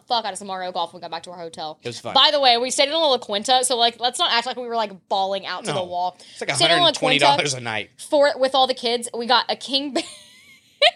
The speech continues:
Speaker 1: So we had a king bed, right?
Speaker 2: Mm-hmm.
Speaker 1: And
Speaker 2: The
Speaker 1: then
Speaker 2: pull-out couch.
Speaker 1: there was a pull-out couch. And then
Speaker 2: And
Speaker 1: we
Speaker 2: it had
Speaker 1: brought
Speaker 2: a
Speaker 1: our
Speaker 2: little
Speaker 1: air
Speaker 2: couch
Speaker 1: mattress.
Speaker 2: thing as
Speaker 1: Yeah, there was,
Speaker 2: well.
Speaker 1: like, a little bitty chase thing, like, off the pull-out couch. So Ryder slept on the pull-out couch.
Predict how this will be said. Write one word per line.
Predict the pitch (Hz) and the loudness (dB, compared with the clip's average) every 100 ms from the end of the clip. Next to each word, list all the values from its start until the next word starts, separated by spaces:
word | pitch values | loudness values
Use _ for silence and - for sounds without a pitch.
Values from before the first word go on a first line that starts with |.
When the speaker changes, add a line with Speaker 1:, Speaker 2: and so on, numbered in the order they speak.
| - - - | -2 -16 -8
Speaker 1:
So | 403 | 0
we | |
had | 330 | 2
a | 247 | 2
king | - 294 311 | 0 -2 0
bed, | 226 220 226 202 | 2 2 2 0
right? | 185 208 | -2 -2
Speaker 2:
Mm-hmm. | 131 185 - _ - | -8 -18 -20 _ -4
Speaker 1:
And | 240 | -2
Speaker 2:
The | 233 | 2
Speaker 1:
then | 226 | 2
Speaker 2:
pull-out | 131 143 139 | 4 2 0
couch. | 123 | -2
Speaker 1:
there | 233 | -2
was | 208 | -2
a | |
pull-out | - 226 247 - | -2 2 2 2
couch. | 220 196 - - - _ _ _ _ - | -2 -2 -4 -8 -10 _ _ _ _ -8
And | 233 | -6
then | |
Speaker 2:
And | |
Speaker 1:
we | 233 | -2
Speaker 2:
it | 240 | 2
had | |
Speaker 1:
brought | 226 226 | 4 4
Speaker 2:
a | |
Speaker 1:
our | 277 | 4
Speaker 2:
little | 277 233 | 2 2
Speaker 1:
air | |
Speaker 2:
couch | 220 196 190 - | 2 0 -2 -4
Speaker 1:
mattress. | 190 233 - | -2 0 -2
Speaker 2:
thing | - | 2
as | 240 | 2
Speaker 1:
Yeah, | |
there | 226 | 2
was, | 233 | 2
Speaker 2:
well. | 240 | 2
Speaker 1:
like, | 240 | 2
a | |
little | 226 240 | 2 2
bitty | 233 226 | 0 -2
chase | - 233 220 - | -2 0 0 0
thing, | 208 185 | 2 0
like, | 180 175 | 0 2
off | 180 | 2
the | 208 | 0
pull-out | - 185 165 | -4 -2 -2
couch. | - 160 - - | -4 -6 -4 -6
So | - 208 185 | -2 2 2
Ryder | 175 175 190 214 | 2 2 2 2
slept | 247 | -2
on | 254 | -4
the | 247 | -4
pull-out | 208 180 | 2 2
couch. | - 175 180 - - | 2 -2 -2 -4 -6